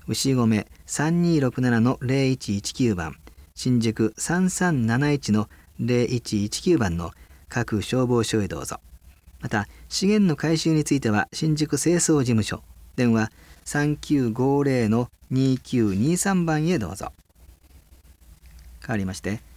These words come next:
学校選択制度、区立中学校新一年生の申し込み結果です。今後、通学区域内に転入する方などが入学しても、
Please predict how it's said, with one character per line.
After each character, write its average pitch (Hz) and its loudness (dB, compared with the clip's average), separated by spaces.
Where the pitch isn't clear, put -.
学 135 -2
校 208 0
選 185 0
択 175 -2
制 120 0
度、 85 -6
区 - 0
立 185 2
中 165 2
学 156 2
校 98 -2
新 170 -2
一 165 -2
年 170 0
生 123 -2
の 107 0
申 151 0
し - -6
込 - -4
み 135 0
結 - -4
果 82 -8
で 92 -6
す。 - -8
今 156 0
後、 135 2
通 196 4
学 185 2
区 185 0
域 190 0
内 165 4
に 110 6
転 143 0
入 156 4
す 143 0
る 143 2
方 139 0
な 131 0
ど 123 2
が 101 0
入 123 2
学 139 -2
し - -6
て 127 0
も、 92 0